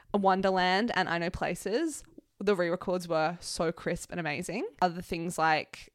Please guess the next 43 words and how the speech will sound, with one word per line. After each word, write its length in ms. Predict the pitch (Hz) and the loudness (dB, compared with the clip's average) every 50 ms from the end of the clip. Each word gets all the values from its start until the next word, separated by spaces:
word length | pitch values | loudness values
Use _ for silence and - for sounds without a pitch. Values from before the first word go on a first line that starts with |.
| _ - | _ -4
All 100 | - 185 | -2 0
You 60 | 180 185 | 0 0
Had 120 | 180 175 | -2 -2
to 60 | 190 | -4
Do 120 | - 160 151 | -4 -4 -4
Was 100 | 165 - | -4 -4
Stay, 400 | - - 156 156 156 156 156 - - | -2 0 2 2 2 2 0 0 0
I 60 | 165 | -2
Wish 240 | 156 156 165 - - | -2 -2 -4 -4 -4
You 80 | 160 | -4
Would, 380 | 156 165 160 156 156 151 151 185 | -2 -2 -2 0 0 -2 -4 -6
How 180 | 185 - 190 175 | -6 0 0 0
You 100 | 165 160 | 0 0
Get 140 | - - | -4 -6
the 60 | - 165 | -6 -4
Girl, 220 | 160 147 170 202 | -2 -2 -2 0
those 180 | 190 160 175 175 | 0 -2 -2 0
are 40 | 185 | 0
my 100 | 196 180 185 | -2 -2 -4
three 180 | - 160 160 | -4 -6 -6
favorite 320 | - - 151 151 - - - | -6 -6 -8 -8 -8 -10 -10
songs 220 | 175 175 180 180 - | -10 -8 -8 -8 -8
from 100 | 190 180 | -8 -8
the 80 | - - | -6 -6
album, 360 | - 98 160 156 151 165 - - | -6 -6 -4 -4 -6 -4 -2 0
as 140 | 208 196 180 | 0 4 6
well 180 | 180 170 170 | 6 6 6
as 140 | 170 175 170 | 6 4 4
New 140 | 185 170 165 | 0 0 2
Romantics, 640 | 160 156 156 147 156 - - 196 165 - - - - | 0 0 0 -2 -4 -4 -4 -6 -6 -6 -8 -6 -6
which 200 | 170 - - - | -6 -4 -4 -4
is 200 | 170 160 160 - | -4 -4 -4 -4
originally, 640 | 190 180 170 165 - 165 165 156 156 156 151 160 165 175 _ - | -4 -4 -4 -4 -6 -4 -4 -4 -4 -4 -4 -6 -8 -8 _ 0
that 120 | 208 - | 0 0
was 120 | - 254 349 466 453 | 2 2 2 4 4
originally 280 | 339 240 262 262 240 | 4 4 2 0 0
a 20 | 214 | 0
bonus 320 | - 165 170 208 214 - | 0 0 0 0 0 -2
track 220 | - - - - - | -4 -6 -6 -6 -6
from 120 | - 180 | -6 -6
the 60 | 175 | -4
deluxe 440 | 170 156 151 156 156 156 - - - | -4 -2 -2 -2 -2 -2 -4 -10 -6
album. 500 | - 160 165 165 - - - - 147 | -2 -2 0 0 -2 -4 -6 -8 -10